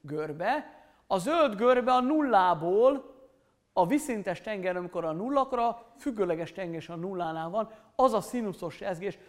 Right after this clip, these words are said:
annak a fi egye a nulla. Ezzel szemben a kék fi kettő egyenlő egy,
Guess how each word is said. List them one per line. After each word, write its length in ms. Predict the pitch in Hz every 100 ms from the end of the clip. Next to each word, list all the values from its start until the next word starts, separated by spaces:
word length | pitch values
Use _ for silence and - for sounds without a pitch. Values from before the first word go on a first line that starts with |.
| - _
annak 340 | 262 277 240
a 60 | 190
fi 380 | - 240 214 190
egye 280 | 160 156 160
a 80 |
nulla. 540 | 156 156 143 127 - - _ _ _ _ _ _ _
Ezzel 360 | 240 262 247 226
szemben 380 | - 262 240 208
a 160 | 175
kék 520 | - 254 208 233 247 - _ _
fi 320 | - 285 285
kettő 360 | 240 208 208 190
egyenlő 360 | 180 175 165
egy, 280 | 170 233 226